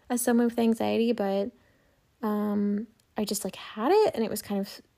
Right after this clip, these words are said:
I guess it feels strange because you feel like other people probably don't <laughs> deal with that, but I don't know. Um, so yeah, you can let me know if you wanna send me a voice note and be like, "Yeah, I had similar things," or even if you had, like, s-, some of the same things with, like, I don't know.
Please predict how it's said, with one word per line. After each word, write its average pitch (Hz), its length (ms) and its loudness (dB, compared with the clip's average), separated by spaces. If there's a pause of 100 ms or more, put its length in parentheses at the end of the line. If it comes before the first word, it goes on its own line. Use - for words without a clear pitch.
I 233 60 0
guess 214 500 -4 (120)
it 233 100 0
feels 208 460 6
strange 392 460 2
because 269 180 0
you 240 80 2
feel 226 160 2
like 208 140 2
other 202 140 0
people 202 240 -6
probably 202 400 -8
don't 196 240 -6
<laughs> - 60 0
deal 302 140 8
with 349 140 6
that, 359 560 0 (240)
but 254 100 2
I 240 100 6
don't 240 160 4
know. 247 400 2 (960)
Um, 233 520 2
so - 140 -2
yeah, 269 140 6
you 254 60 4
can 277 420 4
let 247 120 4
me 269 120 6
know 233 280 4
if 226 120 -2
you 233 60 0
wanna 220 140 0
send 226 160 0
me 220 80 2
a 208 60 -2
voice 214 280 -2
note 220 60 0
and 208 100 0
be 214 80 0
like, 208 260 -2
"Yeah, 302 100 4
I 330 140 8
had 247 200 4
similar 240 340 4
things," 240 580 4
or 202 240 4 (340)
even 269 140 6
if 285 100 -2
you 277 80 6
had, 247 100 6
like, 226 200 0
s-, - 260 -10 (120)
some 233 200 -2
of 220 60 2
the 214 60 0
same 208 320 0
things 254 560 2
with, 226 180 -2
like, 202 360 -2
I 208 80 0
don't 233 160 2
know. 214 420 -2